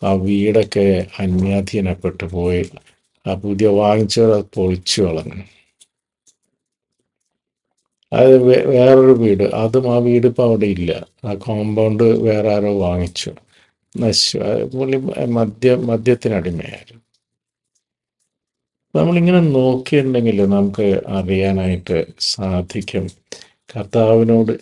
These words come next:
ചേർന്ന് നിന്ന് ജീവിക്കുന്നവർ, അവരുടെ കുടുംബ തലമുറകൾ ഐശ്വര്യം പ്രാപിക്കുന്നതും, ഏഹ്,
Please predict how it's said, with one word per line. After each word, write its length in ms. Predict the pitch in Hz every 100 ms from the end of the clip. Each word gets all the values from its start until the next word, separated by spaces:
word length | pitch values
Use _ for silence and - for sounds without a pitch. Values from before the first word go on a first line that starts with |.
| -
ചേർന്ന് 640 | 113 107 110 117 120 123
നിന്ന് 320 | 117 110 110 - - 104
ജീവിക്കുന്നവർ, 1000 | 98 98 101 110 104 110 101 87 87 85 87 _ _ _ _ _ _ _ _ _ _ -
അവരുടെ 300 | 104 107 107
കുടുംബ 400 | 113 98 107 107 -
തലമുറകൾ 800 | 104 101 117 117 113 107 92 85 80 - _ -
ഐശ്വര്യം 640 | 101 104 - - 120 113 104
പ്രാപിക്കുന്നതും, 920 | 98 92 92 92 - 95 87 85 82 82 _ _ _ _ _ _ _ _ _ -
ഏഹ്, 500 | 82 82 87 92